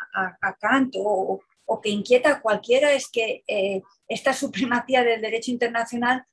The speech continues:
no viene avalada por un, por una, una esfera democrática o por un debate democrático.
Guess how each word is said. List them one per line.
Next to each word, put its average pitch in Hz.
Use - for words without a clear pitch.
no 233
viene 233
avalada 208
por 190
un, 202
por 190
una, 208
una 208
esfera 214
democrática 208
o 196
por 196
un 226
debate 202
democrático. 190